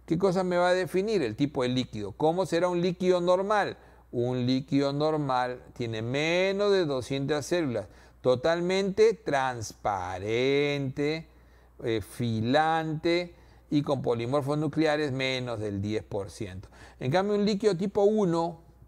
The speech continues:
ya es un líquido llamado también no inflamatorio.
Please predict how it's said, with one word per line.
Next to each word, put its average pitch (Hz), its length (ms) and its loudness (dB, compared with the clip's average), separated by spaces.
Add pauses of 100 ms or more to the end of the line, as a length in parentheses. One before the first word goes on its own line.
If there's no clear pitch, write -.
(200)
ya 147 340 2
es 156 180 -6
un 170 220 0
líquido 160 760 2 (180)
llamado 127 640 0
también 147 640 -2
no 160 480 2
inflamatorio. 117 1200 -4